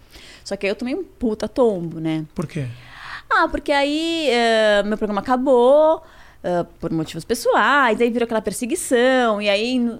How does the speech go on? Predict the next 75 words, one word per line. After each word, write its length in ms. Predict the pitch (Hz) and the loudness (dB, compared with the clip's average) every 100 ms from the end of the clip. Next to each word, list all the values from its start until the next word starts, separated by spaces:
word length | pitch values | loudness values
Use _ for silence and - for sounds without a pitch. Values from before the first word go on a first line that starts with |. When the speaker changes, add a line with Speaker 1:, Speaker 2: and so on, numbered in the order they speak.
| - | -10
Speaker 1:
nós, 260 | 208 214 208 | -6 -6 -6
eu 80 | 214 | -8
tive 480 | - - 311 240 226 | -8 -6 -4 -2 -4
um, 200 | 208 185 | -6 -6
meio 220 | 190 190 | -4 -4
que 80 | 196 | -4
um 60 | |
bloqueio 380 | 180 196 214 190 | -6 -6 -2 -2
em 40 | 180 | 0
várias 280 | 185 185 | -2 -2
emissoras, 680 | 233 339 - 226 233 214 196 | -2 -4 -2 2 2 2 -2
e 60 | 226 | -4
n-, 160 | 240 | -4
não 140 | 247 320 | -4 -4
tinha 160 | 311 | -2
internet, 760 | 269 277 262 220 247 233 202 - | 0 0 0 0 2 2 0 -4
então 240 | 214 247 | -6 -6
foi 200 | 302 294 | -2 -2
um, 100 | 311 | -2
foi 100 | 302 | -6
um 40 | 349 | -6
período 240 | 330 302 | -6 -6
muito 680 | 330 311 302 320 349 339 269 | -6 -6 -6 -6 -6 -6 -6
duro, 320 | 208 220 196 | -4 -2 -2
assim, 260 | 175 - 151 | -4 -8 -10
pra 120 | 165 | -10
mim, 140 | 156 | -8
muito, 480 | 165 226 269 269 254 | -4 -2 0 0 -2
muito, 180 | 240 254 | -4 -4
entrei 160 | 254 247 | -4 -2
em 20 | |
depressão 340 | 247 240 247 190 | -2 -4 0 2
Speaker 2:
Era 140 | 170 | 2
uma 160 | 170 156 | 2 2
Speaker 1:
profunda. 280 | 254 254 254 | 2 2 2
Speaker 2:
época 120 | 254 | 2
que 60 | |
tinha 320 | 285 - 196 190 | 0 2 2 2
que 100 | 170 | 0
tá 160 | 160 | 0
na 80 | 156 | 2
televisão, 640 | 160 147 135 120 135 127 | 2 2 2 2 2 2
né? 540 | 117 - 254 262 269 269 | 2 2 2 2 2 2
Speaker 1:
É, 20 | |
exatamente, 720 | 262 254 311 349 269 262 269 | 2 0 0 0 2 2 2
senão 180 | 277 277 | 0 0
você 100 | 294 | 2
não 140 | 302 | 2
é, 140 | 262 240 | 2 2
você 100 | 277 | 2
não 80 | |
existia 540 | 277 277 - 277 285 247 | 2 0 -2 0 2 2
mais, 580 | 208 208 262 254 160 123 | 2 2 2 4 2 2
Speaker 2:
Uhum. 80 | |
Speaker 1:
e 160 | 170 262 | 0 -2
pensa 240 | 302 359 | -2 -4
assim, 140 | 330 277 | -2 -2
da 80 | 262 | -2
noite 180 | 269 | -4
pro 140 | - 262 | -6 -4
dia 100 | 285 | -2
eu 60 | |
não 60 | 330 | -2
podia 160 | 294 294 | -2 -2
mais 100 | 302 | 0
salvar 360 | 320 302 285 | -2 0 0
os 120 | 392 277 | 0 -2
bichos, 500 | 185 269 359 240 214 | -2 -2 -4 -6 -4
não 140 | 240 | -2
era 180 | 285 466 | -2 -4
só 140 | 320 | -2
uma 140 | 262 254 | -2 0
questão 500 | 247 - 233 226 220 | -2 0 0 0 0
mais 720 | 190 180 202 202 196 180 180 | -4 -4 0 2 0 -2 -4
disso, 300 | 196 - | -8 -8